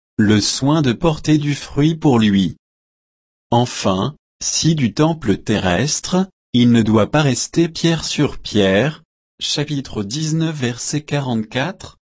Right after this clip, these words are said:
et chapitre vingt et un, versets cinq et six, Christ, la pierre rejetée, deviendra,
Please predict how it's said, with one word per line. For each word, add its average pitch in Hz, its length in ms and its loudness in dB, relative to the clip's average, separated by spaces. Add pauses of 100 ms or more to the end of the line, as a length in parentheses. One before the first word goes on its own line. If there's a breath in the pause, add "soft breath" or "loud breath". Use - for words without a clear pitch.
et 110 140 0
chapitre 151 720 -4
vingt 127 260 -4
et 147 80 -2
un, 135 160 -2
versets 120 480 -4
cinq 120 380 -6
et 101 60 -4
six, 98 640 -6 (600)
Christ, 98 680 -2 (220)
la 104 240 2
pierre 151 380 0
rejetée, 143 880 2 (260)
deviendra, 123 920 2